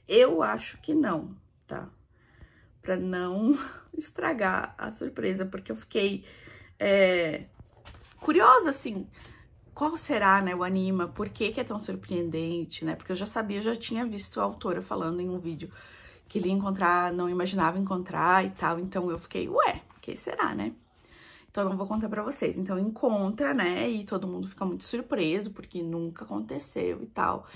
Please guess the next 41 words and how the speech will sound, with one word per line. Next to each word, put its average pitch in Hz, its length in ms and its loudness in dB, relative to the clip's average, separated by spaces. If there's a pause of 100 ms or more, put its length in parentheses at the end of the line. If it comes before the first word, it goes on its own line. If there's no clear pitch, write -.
(240)
E 185 60 2
ele 180 100 4
sente - 220 -6
uma 202 80 -10
conexão 196 320 -4
muito 202 180 -4
grande, 214 180 0
mas 226 140 -6
tem 254 100 -4
um 247 200 -2
mistériozinho 262 680 -2
ali, 277 160 2
o 254 60 -4
porquê - 540 -2
daquilo, - 480 -6
tá? - 200 -6 (720)
Só - 300 4
que - 200 2
ele 359 180 4
também 262 400 2
precisa 247 380 -4
escolher 233 360 0
meio 247 300 0
que - 80 -2
uma 311 140 6
profissão 247 840 0
pra 196 240 -4
ele 202 480 -2 (340)
exercer 220 640 -2
ali. 214 220 -2
Então 165 240 -8
tem - 180 -8
gente - 320 -6
que - 320 -8 (420)
é - 80 -2
meio 185 200 2
curandeiro, 208 680 4
daí 185 240 0
tem 185 220 -6
o 165 80 -4
guru, 190 680 -2